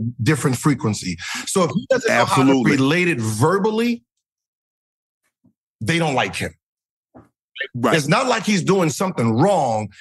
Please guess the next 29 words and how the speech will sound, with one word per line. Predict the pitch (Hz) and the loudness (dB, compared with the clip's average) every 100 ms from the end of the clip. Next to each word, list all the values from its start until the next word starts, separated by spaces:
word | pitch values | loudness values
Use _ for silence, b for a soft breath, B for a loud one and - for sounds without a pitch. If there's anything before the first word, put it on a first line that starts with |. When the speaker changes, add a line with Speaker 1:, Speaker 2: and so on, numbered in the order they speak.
| B | B
Speaker 1:
He | 175 | 0
just | 175 160 | 0 0
doesn't | 170 160 | 0 0
know | 151 | 0
how | 147 | 0
to | 127 | 0
verbalize. | 110 147 139 127 113 107 | 2 2 2 0 0 0
And | 120 | 0
a | 123 | 2
lot | 131 175 233 | 2 2 0
of | 240 | -2
superstars | - 220 - 175 180 160 127 | -4 -6 -4 -2 0 0 2
don't | 165 151 | 2 2
know | 151 | 2
how | 147 139 | 2 0
to | 120 | 0
verbalize | 113 120 117 117 117 110 104 101 98 - b b b _ _ - | 0 0 0 0 0 0 -2 -4 -10 -16 b b b _ _ -10
their | 107 135 180 | -2 2 2
greatness | 143 110 156 156 135 127 | 0 2 2 2 -2 -2
to | 151 139 | -2 0
everybody | 135 135 127 123 | 0 2 2 2
else | 131 123 | 0 0
to | 127 | 2
make | 135 175 165 | 2 2 0
them | 165 135 | 0 0
jump | 98 170 165 151 | -2 -4 -2 -2
up | 143 | 0
another | 135 131 120 | 0 0 0
frequency, | 104 120 104 98 - - | -2 -2 -2 -6 -6 -12